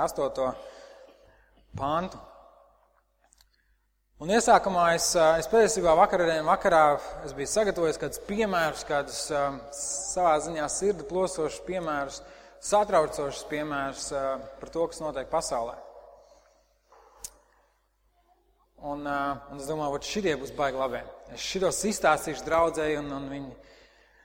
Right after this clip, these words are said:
līdz jutīs, un, ā, varbūt pat kāds, ā, nobirdinās kādu asaru aiz aizkustinājumu vai žēlumu." Un tad es sapratu, ir ļoti viegli, ā, atrast kādu svešu stāstu.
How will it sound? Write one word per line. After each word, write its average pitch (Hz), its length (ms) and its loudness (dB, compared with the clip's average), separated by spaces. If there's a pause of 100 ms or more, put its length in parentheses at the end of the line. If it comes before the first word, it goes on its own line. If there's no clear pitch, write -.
(580)
līdz 185 480 4
jutīs, 208 560 4
un, 143 160 -6
ā, 143 300 0 (180)
varbūt 165 340 0
pat 175 180 -2
kāds, 160 340 4 (140)
ā, 147 300 0 (1040)
nobirdinās 143 640 -8
kādu 135 240 -4
asaru 143 320 -4 (160)
aiz 127 160 -10
aizkustinājumu 139 840 -6
vai 123 80 -6
žēlumu." 151 520 -2 (1300)
Un 147 100 -10
tad 175 160 0
es - 120 -4
sapratu, 208 320 0
ir 180 120 0
ļoti 214 240 4
viegli, 180 400 2 (240)
ā, 151 160 -4 (580)
atrast 185 420 -2
kādu 143 200 0
svešu 160 440 -2
stāstu. 151 560 2